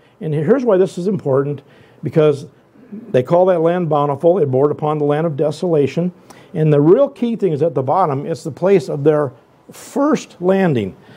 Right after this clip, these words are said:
Now, if it was their only landing, would it be necessary to say first?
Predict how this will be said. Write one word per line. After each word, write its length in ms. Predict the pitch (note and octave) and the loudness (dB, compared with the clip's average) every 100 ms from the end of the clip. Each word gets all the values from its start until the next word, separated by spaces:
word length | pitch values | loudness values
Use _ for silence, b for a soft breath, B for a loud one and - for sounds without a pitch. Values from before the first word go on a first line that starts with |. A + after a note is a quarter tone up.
| B | B
Now, 180 | G3+ G#3 | 0 2
if 80 | F#3+ | 2
it 60 | |
was 220 | A3 A3+ G3 | 2 2 2
their 160 | G#3 | 0
only 440 | G3+ B3+ C4 A3 F#3 | 2 2 4 4 4
landing, 540 | F3+ E3+ E3 F#3+ F#3 | 2 2 0 0 0
would 160 | F3 E3+ | 0 0
it 80 | |
be 100 | E3 | 0
necessary 460 | E3 E3+ A3+ - G3 | 0 0 0 0 0
to 80 | F3+ | 0
say 220 | F#3 F#3 | 0 -2
first? 560 | - F#3 A3+ - - | -2 0 0 -2 -10